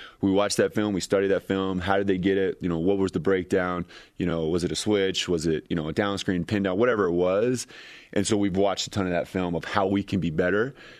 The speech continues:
um, 'cause that is a point of emphasis, is we call it being there on the catch, right, making them dri-, dribble to a shot, 'cause, you know, I think Bouye is probably their best guy in terms of coming off the bounce, banging a three, uh, but the other guys, when their feet are set and they're locked and loaded,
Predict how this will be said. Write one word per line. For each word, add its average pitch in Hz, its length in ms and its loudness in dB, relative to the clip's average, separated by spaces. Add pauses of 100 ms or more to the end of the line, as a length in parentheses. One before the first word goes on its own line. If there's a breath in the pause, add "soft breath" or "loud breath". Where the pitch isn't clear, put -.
(120)
um, 85 760 -2
'cause 95 160 0
that 107 180 2
is 95 140 2
a 90 40 0
point 95 260 -4
of 78 100 -6
emphasis, 85 540 -4
is 80 440 -2
we 87 100 -2
call 85 220 0
it 87 160 -6
being 104 220 2
there 95 140 0
on 85 100 -4
the 80 60 -2
catch, - 440 -2
right, 85 260 2
making 90 260 0
them 87 120 -2
dri-, - 180 -8
dribble 82 220 -4
to 78 140 -8
a 76 40 -6
shot, 85 380 -2
'cause, 82 220 -4 (360 loud breath)
you 85 120 -2
know, 76 200 -4 (240 loud breath)
I - 60 0
think 117 220 0
Bouye 113 220 2
is 107 160 -2
probably 101 260 2
their 92 140 0
best 98 400 -2
guy 95 180 2
in 87 80 -4
terms 85 240 -2
of 82 100 -4
coming 95 320 -2
off 90 160 -4
the - 80 -6
bounce, 90 380 -6
banging 101 320 -2
a - 20 -4
three, 113 460 -2 (400 loud breath)
uh, 92 160 0
but 92 100 2
the 101 80 4
other 107 140 2
guys, 90 260 0
when 92 80 0
their 95 100 0
feet 95 220 0
are 87 80 2
set 92 340 0
and 80 80 -2
they're 92 120 0
locked 90 260 -2
and 85 100 -4
loaded, 101 380 0